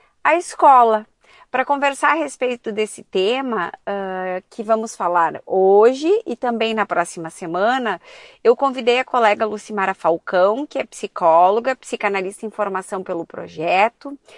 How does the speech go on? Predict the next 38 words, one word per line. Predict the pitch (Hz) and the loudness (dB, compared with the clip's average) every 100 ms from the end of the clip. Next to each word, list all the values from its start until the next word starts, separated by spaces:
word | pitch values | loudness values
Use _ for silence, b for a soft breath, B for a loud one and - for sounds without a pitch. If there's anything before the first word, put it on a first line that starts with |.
| B B B | B B B
especialista | 226 - 269 - 240 226 240 254 | -16 -2 -2 0 -4 -4 -6 -6
em | 233 | -4
transtornos | 214 208 - 214 214 240 240 | -6 -6 -4 -4 -4 -6 -14
psicológicos | _ - - 202 175 185 185 - 185 | _ -16 -4 0 2 0 -2 -16 -6
da | 190 | -4
infância | 226 247 233 214 214 226 | -4 -6 -4 -4 -6 -6
e | |
ado-, | 196 180 180 _ - | -6 -6 -10 _ -12
adolescência, | 185 185 170 - - 170 190 226 - 302 b b b b b - | -4 0 -2 -4 -8 -4 -4 -4 -6 -8 b b b b b -8
membro | 247 277 330 302 277 | 0 2 2 -2 -6
do | 240 | -4
Núcleo | 233 233 233 | -6 -8 -8
de | 208 | -6
Infância | 208 202 220 202 233 - | -6 -4 0 0 0 -6
e | 214 | -6
Educação | 170 165 - 92 - 196 240 | -6 -8 -12 -14 -4 -2 -2
do | 277 | -8
projeto, | 262 240 196 180 170 208 _ 311 392 _ | -8 -8 -2 2 2 2 _ -8 -8 _
e | 269 | -10
a | |
Lucimara, | 269 277 294 269 269 | -10 -10 -6 -4 -2
ela | 277 269 | -2 -2
atende | 247 233 214 226 214 | -2 -2 0 0 -2
aqui | - - | -6 -8
em | 262 | -4
Marau | 285 247 202 214 285 359 | -2 4 6 6 4 -4
e | - | -8
em | 240 | -6
Passo | 226 214 - | -8 -10 -10
Fundo, | 214 233 277 359 415 B B B B | -8 -6 -4 -6 -6 B B B B
e | 254 | -4
também | 302 277 277 294 | -2 -2 -4 -4
é | |
psicóloga | 311 - 311 269 247 247 240 | -6 -12 -6 0 2 2 -2
da | 240 247 | -2 -2
pai | - 214 208 | 0 0 0
de | 208 | -4
Marau. | 233 240 214 151 160 | -6 -2 0 2 0